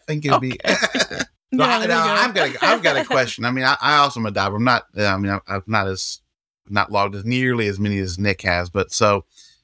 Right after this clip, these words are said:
Speaker 1: uh, generally most people think it's kind of a relaxing, you're not getting too excited when you're doing, especially recreational diving, but, like, you dove inside of an iceberg. So,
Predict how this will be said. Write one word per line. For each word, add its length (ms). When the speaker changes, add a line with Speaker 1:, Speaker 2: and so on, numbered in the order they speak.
Speaker 1:
uh, 80
generally 420
most 300
people 240
think 300
it's 140
kind 180
of 80
a 80
relaxing, 840
you're 160
not 180
getting 240
too 220
excited 560
when 140
you're 80
doing, 240
especially 400
recreational 560
diving, 400
but, 160
like, 140
you 160
dove 300
inside 420
of 80
an 160
iceberg. 580
So, 400